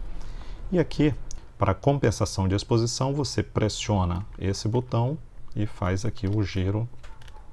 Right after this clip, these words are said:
que vai de zero a menos dois ou mais dois.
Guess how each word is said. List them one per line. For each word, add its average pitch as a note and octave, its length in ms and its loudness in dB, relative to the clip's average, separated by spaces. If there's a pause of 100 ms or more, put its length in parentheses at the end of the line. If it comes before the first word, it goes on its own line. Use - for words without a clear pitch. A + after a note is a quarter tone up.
(1700)
que G2+ 120 -4
vai F2+ 140 2
de F#2+ 120 4
zero F#2 340 6
a F#2 40 4
menos F#2 320 2
dois G#2 320 4
ou G#2+ 160 6
mais G2 320 2
dois. - 480 -2